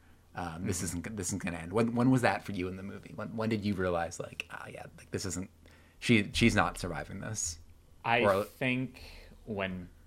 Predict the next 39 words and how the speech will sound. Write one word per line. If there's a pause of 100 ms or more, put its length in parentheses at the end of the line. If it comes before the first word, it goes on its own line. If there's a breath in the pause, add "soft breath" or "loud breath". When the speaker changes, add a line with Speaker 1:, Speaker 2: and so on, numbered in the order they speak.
Speaker 2:
Brett
dies (180)
and, (160)
uh,
not
Brett,
um,
when, (180)
uh,
Steve
dies, (360 soft breath)
and
then
also
when
the,
uh, (180)
kid
gets
set
on
fire, (140)
like,
that
was
kind
of
the
point
of
no
return
for
me.
It
was
just
like,
there's,